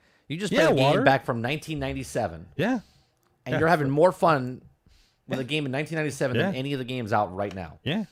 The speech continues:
Speaker 1: I know. Isn't
Speaker 2: Yeah.
Speaker 1: that sad?
Speaker 2: No, it's not sad.
Speaker 1: No, it is sad.
Speaker 2: It's not sad.
Speaker 1: It, it's sad.
Speaker 2: I don't wanna say it's sad. Can
Speaker 1: No
Speaker 2: I
Speaker 1: one's
Speaker 2: say
Speaker 1: going
Speaker 2: something?
Speaker 1: back and playing Pitfall or Pac-Man right now,
Speaker 2: Hmm.
Speaker 1: right?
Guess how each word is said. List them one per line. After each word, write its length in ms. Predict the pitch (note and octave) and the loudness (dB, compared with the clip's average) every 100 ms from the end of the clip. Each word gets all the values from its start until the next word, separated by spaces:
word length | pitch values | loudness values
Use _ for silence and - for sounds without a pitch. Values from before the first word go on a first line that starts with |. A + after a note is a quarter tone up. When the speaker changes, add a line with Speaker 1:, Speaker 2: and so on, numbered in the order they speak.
| - _ - | -14 _ -4
Speaker 1:
I 120 | A2+ | 0
know. 160 | A#2 | 2
Isn't 120 | G2 C3+ | 2 0
Speaker 2:
Yeah. 120 | D3+ | -2
Speaker 1:
that 80 | - | 0
sad? 340 | B2 C#3+ D3 _ - | 0 0 -4 _ -4
Speaker 2:
No, 120 | F#3+ | -2
it's 100 | G#3 | 0
not 160 | A#3+ - | -2 -2
sad. 280 | D3+ F#3+ | -2 0
Speaker 1:
No, 80 | D#3+ | 2
it 80 | D#3 | 2
is 100 | D#3+ | 0
sad. 300 | - F2+ D#2+ | -2 -6 -6
Speaker 2:
It's 160 | A#2+ - | -6 -4
not 180 | C#4 D4 | -4 -2
sad. 380 | - D3+ A2+ F#2 | -4 -2 -2 0
Speaker 1:
It, 120 | C#3 | -2
it's 160 | C#3 - | -4 -4
sad. 260 | A2 E2 - | -4 -6 -6
Speaker 2:
I 120 | D#3 | 0
don't 100 | G#3+ | 2
wanna 180 | G#3+ G3 | 2 0
say 200 | - D#3+ | -2 -4
it's 120 | B2 | -4
sad. 280 | - G2 F2+ | -6 -8 -2
Can 100 | D#3 | 4
Speaker 1:
No 60 | G#3 | 6
Speaker 2:
I 20 | |
Speaker 1:
one's 140 | C4+ | 6
Speaker 2:
say 80 | G3 | 6
Speaker 1:
going 80 | A#3 | 6
Speaker 2:
something? 120 | A3 | 8
Speaker 1:
back 260 | F#3+ F#3 F3+ | 8 6 4
and 100 | D#3+ | -2
playing 320 | E3 E3 D3+ | -2 -2 -4
Pitfall 520 | - C#3 C#3+ E3+ D#3+ | -6 -8 -4 0 2
or 100 | D3 | 2
Pac-Man 580 | A2 - D#3+ E3 D3 A#2 | 0 -2 -2 -2 -4 -4
right 240 | G#2 G2+ G2 | -2 -4 -4
now, 220 | F#2+ A2+ | -6 -6
Speaker 2:
Hmm. 240 | C#3 A#2 F#2 _ _ _ _ _ _ _ | -8 -10 -14 _ _ _ _ _ _ _
Speaker 1:
right? 300 | B2+ D3+ G3+ | -2 -2 -2